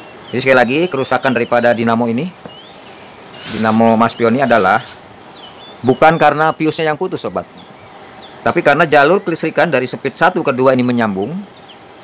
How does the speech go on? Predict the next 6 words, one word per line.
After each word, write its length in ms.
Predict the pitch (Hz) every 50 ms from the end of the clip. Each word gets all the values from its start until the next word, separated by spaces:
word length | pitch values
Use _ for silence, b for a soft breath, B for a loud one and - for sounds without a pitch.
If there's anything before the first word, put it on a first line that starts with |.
| - - - - - - - - - - -
namun 320 | 120 123 135 156 185 190
dua 240 | 160 139 139 151 143
ke 80 | 139 139
tiga 320 | - 208 180 143 135 127
dia 320 | 107 120 135 151 160 165 165
terputus. 720 | - 147 - - 165 160 - 127 - - - - - -